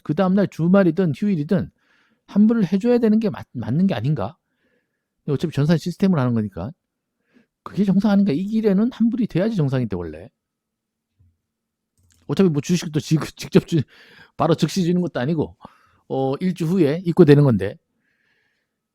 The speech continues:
네, 이런 거를 고쳐야 되는 게 아닌가?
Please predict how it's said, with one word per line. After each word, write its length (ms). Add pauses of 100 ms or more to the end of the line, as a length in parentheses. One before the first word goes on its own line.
(260)
네, 260
이런 320
거를 680
고쳐야 340
되는 180
게 80
아닌가? 440